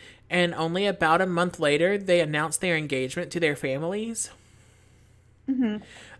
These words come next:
Speaker 1: Um, they'd planned to marry
Speaker 2: Okay.
Speaker 1: each other in the year two thousand, shortly after they had graduated from their respective academies. And, um, but some of their friends were pretty outspoken with how it seemed like an un-,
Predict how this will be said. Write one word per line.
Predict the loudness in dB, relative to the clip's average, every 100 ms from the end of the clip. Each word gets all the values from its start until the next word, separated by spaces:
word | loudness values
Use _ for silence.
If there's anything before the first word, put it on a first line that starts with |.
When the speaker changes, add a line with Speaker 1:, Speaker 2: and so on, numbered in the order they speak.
| -2
Speaker 1:
Um, | 0 2 -2 -8 -18 _ _
they'd | 4 4 4
planned | 2 2 0
to | 0
marry | 4 6
Speaker 2:
Okay. | 6 6 6 4 2
Speaker 1:
each | 0 0
other | 2 2 2 2 0 -8 -20 -6
in | -2 2
the | 4
year | 4
two | 2 -2 -4
thousand, | 0 2 2 2 0 0
shortly | 0 0 2 0
after | 0 -2 0
they | 4 4
had | 2 -4
graduated | 0 0 0 0 2 0 -4
from | 0 0 0 -4 -6
their | 0 2 4
respective | 0 -6 -6 -6
academies. | -6 -6 -4 -6 -8 -8 -8 -8 -12 -20 -20 -20 -20 -4
And, | 2 2 2 -4 -6 -2
um, | 2 2 -2 -8 -16 _ _ _ _ -20 _ _ -4
but | 2 4 6
some | 4 6
of |
their | 6 4
friends | 4 2 2 2 -2 -6
were | -2 -2
pretty | 0 2 4
outspoken | 4 2 4 4 6 0
with | -2 -2
how | 0 0
it | 0
seemed | -2 0
like | -2 -2
an | -2
un-, | -2